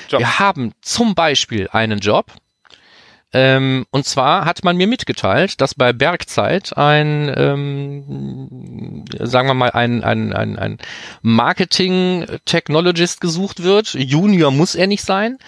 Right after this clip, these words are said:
Speaker 2: aber das Schöne ist, ähm, sein Job wird einen Schwerpunkt im Bereich der Analyse haben.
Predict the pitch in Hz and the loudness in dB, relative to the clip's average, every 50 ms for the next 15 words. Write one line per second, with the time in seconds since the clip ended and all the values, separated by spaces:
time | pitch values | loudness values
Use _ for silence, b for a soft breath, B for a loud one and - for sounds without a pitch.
0 | B B B B B 139 156 170 160 160 - - - 170 185 175 175 131 139 160 | B B B B B 0 0 2 2 0 0 2 2 2 2 2 2 2 2 2
1 | 170 - - - - - 131 139 139 143 139 135 139 135 135 - - - 110 110 | 0 0 -6 -10 -2 0 2 2 4 2 2 0 0 0 -2 -4 -6 -8 -4 0
2 | 120 120 123 123 131 131 - - 123 - - 113 113 113 113 113 113 104 - - | 2 2 2 2 0 0 2 2 0 2 2 2 2 2 2 2 0 0 0 0
3 | - - 113 123 - - 110 113 - - 104 98 101 95 92 95 98 - - 101 | 2 2 2 0 2 0 -2 0 0 -2 -2 0 0 2 2 2 2 2 2 2
4 | 101 98 98 101 110 120 - 98 104 104 104 101 110 113 104 90 80 78 76 78 | 4 4 2 2 0 -2 -2 0 2 2 2 2 0 2 2 2 2 2 0 -4
5 | 76 - - | -8 -10 -16